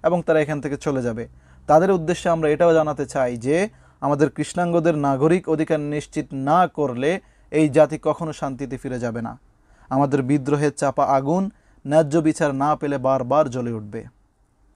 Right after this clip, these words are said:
এরপর তিনি তার সামনে উপবিষ্ট যে সমগোত্রীয় জনগণগুলো রয়েছে, তাদের উদ্দেশ্যে নছিহত প্রদান করে বলেন যে, কিন্তু আমি আমার সমগোত্রীয়দের উদ্দেশ্যে বলবো, আমরা যারা ন্যায় বিচারের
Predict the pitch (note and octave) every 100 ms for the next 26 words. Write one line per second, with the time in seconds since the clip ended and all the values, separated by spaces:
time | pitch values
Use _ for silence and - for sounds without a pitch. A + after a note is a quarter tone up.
0 | _ _ _ _ D#3+ F#3 E3+ D3 - _
1 | _ - D3+ - D3+ D#3+ - D3+ D3 D3
2 | C3+ C3+ C3 C3 B2+ C3 B2+ B2 - B2+
3 | B2 B2 B2 B2+ D3 D#3+ D#3+ - G#3 -
4 | _ _ D3 C#3+ E3+ D#3+ D#3+ - D#3 C#3+
5 | D#3+ E3 - D3 C#3 C3+ B2+ A#2 A#2+ B2+
6 | A2+ G#2+ C3 F3+ - _ _ _ _ -
7 | F#3+ F#3+ A#3+ B3 _ _ C#3+ D#3 D3+ E3
8 | F3 F3 E3 D#3 D#3 D3 D3+ D3 C3+ B2+
9 | - C3 A#2 B2 B2 E3+ A#3 _ _ -
10 | C3 C#3 C3+ C#3 C#3 D3+ C3 C3 C3+ D3+
11 | E3+ F3 D3+ D3+ D3+ D3+